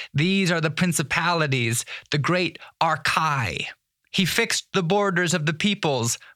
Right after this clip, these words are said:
Moses said, "according to the numbers of the sons of God." "The prince of the kingdom of Persia withstood me," the angel declared. "Twenty-one days. The prince of Greece," he added, "will come."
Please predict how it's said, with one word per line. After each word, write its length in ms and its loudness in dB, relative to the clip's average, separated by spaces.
Moses 480 0
said, 440 -2
"according 520 0
to 100 0
the 120 0
numbers 460 2
of 120 -2
the 80 0
sons 400 0
of 180 -2
God." 580 -2
"The 60 0
prince 360 -2
of 100 0
the 80 0
kingdom 460 0
of 160 -6
Persia 340 2
withstood 540 0
me," 260 -2
the 140 0
angel 340 0
declared. 680 -2
"Twenty-one 680 2
days. 640 -2
The 120 -2
prince 320 0
of 180 -2
Greece," 520 0
he 240 -2
added, 480 -2
"will 160 0
come." 520 -4